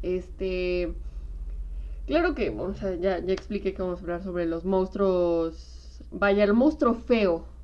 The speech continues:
Pero, ¿qué es un monstruo? Para, para que quede más claro, ¿viste? Ok, un monstruo, y gracias a mi querido Wikipedia por todo este,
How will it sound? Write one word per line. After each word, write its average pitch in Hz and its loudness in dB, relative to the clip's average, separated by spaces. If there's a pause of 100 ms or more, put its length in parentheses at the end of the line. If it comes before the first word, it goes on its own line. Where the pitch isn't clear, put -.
(340)
Pero, 190 2
¿qué 349 -2
es 403 -4
un 285 6
monstruo? 202 4
Para, 170 -2
para 185 -4
que 190 -4
quede 202 2
más 180 0
claro, 170 -2
¿viste? 160 -6 (320)
Ok, 202 -2 (260)
un 320 8
monstruo, 254 6 (180)
y - -8
gracias 180 0
a 190 2
mi 165 0
querido 175 0
Wikipedia 185 0
por - -10 (140)
todo 170 0
este, - -8